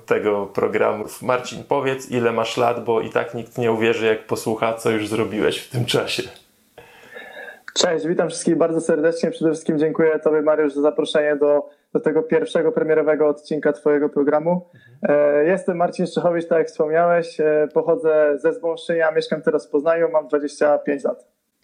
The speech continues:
Speaker 1: Dwadzieścia pięć, to trzeba zapamiętać. Dwadzieścia pięć lat, e, jesteś siatkarzem plażowym, myślę w głębi duszy pewnie najbardziej, więc powiedz, skąd to się wzięło i jak to się stało, że trafiłeś do Szkoły Mistrzostwa Sportowego?
Speaker 2: Tak naprawdę ze sportem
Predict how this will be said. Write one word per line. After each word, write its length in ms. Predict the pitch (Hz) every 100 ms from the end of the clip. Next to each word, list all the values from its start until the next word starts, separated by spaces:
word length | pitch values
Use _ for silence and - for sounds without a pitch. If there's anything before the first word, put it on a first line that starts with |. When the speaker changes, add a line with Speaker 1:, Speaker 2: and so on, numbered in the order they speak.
| _ _ _ _ _ _
Speaker 1:
Dwadzieścia 480 | 113 123 135 - 131
pięć, 420 | 123 104 - _ -
to 100 | 139
trzeba 300 | 139 127 120
zapamiętać. 800 | 117 120 113 101 - - - - - - - - - -
Dwadzieścia 460 | 127 127 160 170
pięć 320 | 160 120 120
lat, 380 | 151 160 - - - 156
e, 240 | 120 127 123
jesteś 340 | 147 147 127
siatkarzem 520 | - 127 - 123 120 117
plażowym, 520 | 117 120 123 123 156
myślę 260 | 147 - 135
w 60 |
głębi 320 | 123 131 127 123
duszy 300 | 127 127 127
pewnie 300 | 117 107 107
najbardziej, 560 | 107 107 131 127 123
więc 260 | 110 107 104
powiedz, 320 | 120 113 110
skąd 400 | - - 131 127
to 80 | -
się 180 | - 113
wzięło 340 | 104 123 175
i 60 | 180
jak 160 | 165
to 100 | 165
się 140 | 147 143
stało, 400 | 139 135 135 131
że 280 | 117 120 -
trafiłeś 440 | - 139 123 120 120
do 120 | 123
Szkoły 300 | 127 127 120
Mistrzostwa 540 | 120 113 - 117 -
Sportowego? 640 | 117 - 110 - 104 92 - - _ _ _ _ _ _ _ -
Speaker 2:
Tak 160 | 165
naprawdę 540 | 175 185 185 190 180 165
ze 100 | 165
sportem 500 | - 175 170 175